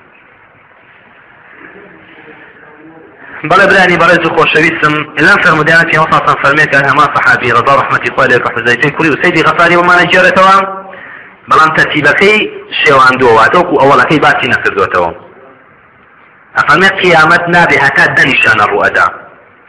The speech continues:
ڕۆچوونێک لە خۆر هەڵات، کەمە نیشانە گەورەکانی قیامەت. ڕۆچوونێک لە خۆر ئاوا، ڕۆچوونێک لە دوورگەی عەرەب، دووکەڵ، دەجال، دابەی زەوی، ئینشاڵڵا مە یەکێک دێنە سەری باسییانەکەی بۆ ئێستا بە سەرهی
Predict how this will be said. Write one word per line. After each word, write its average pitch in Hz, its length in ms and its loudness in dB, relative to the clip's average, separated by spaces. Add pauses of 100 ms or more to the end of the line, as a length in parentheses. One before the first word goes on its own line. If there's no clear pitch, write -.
(380)
ڕۆچوونێک 165 560 2
لە 151 120 4
خۆر 156 220 2
هەڵات، 160 400 4 (320)
کەمە 117 200 -2
نیشانە 131 320 0
گەورەکانی 110 520 0
قیامەت. 90 300 -4 (640)
ڕۆچوونێک 180 480 2
لە 165 100 4
خۆر 170 240 4
ئاوا، 165 340 4 (360)
ڕۆچوونێک 175 480 2
لە 170 120 2
دوورگەی 170 380 0
عەرەب، 180 320 2 (340)
دووکەڵ، 190 440 2 (300)
دەجال، 185 520 2 (220)
دابەی 165 380 2 (100)
زەوی، 175 380 2
ئینشاڵڵا 147 340 0
مە 147 120 0
یەکێک 165 240 0
دێنە 156 240 0
سەری 151 200 0
باسییانەکەی 123 460 0
بۆ 135 100 2
ئێستا 110 240 0
بە 110 80 2 (440)
سەرهی 104 280 -2